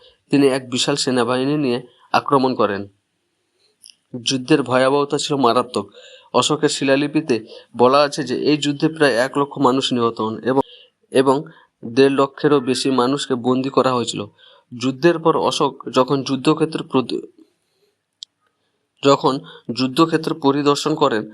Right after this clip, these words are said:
তখন চারিদিকে মৃতদের ও আহত মানুষের আর্তনাদ দেখে তার মন দুঃখে ভরে ওঠে।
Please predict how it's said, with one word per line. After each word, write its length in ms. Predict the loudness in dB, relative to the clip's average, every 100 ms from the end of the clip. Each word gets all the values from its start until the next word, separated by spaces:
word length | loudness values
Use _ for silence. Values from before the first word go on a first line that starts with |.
| -18 _ _
তখন 300 | 0 0 -2
চারিদিকে 680 | 0 0 0 -4 -2 -2 -2 -8 _ -6
মৃতদের 540 | -2 0 0 0 0
ও 200 | 0 0
আহত 400 | 2 2 2 0
মানুষের 440 | 0 0 0 -2 -2
আর্তনাদ 540 | 0 0 0 0 0
দেখে 360 | 0 0 -2 -4 -12 -18 -2
তার 160 | 0
মন 340 | 0 0 0 0
দুঃখে 320 | -6 -2 -2
ভরে 320 | 0 0 0
ওঠে। 280 | -2 -2 -2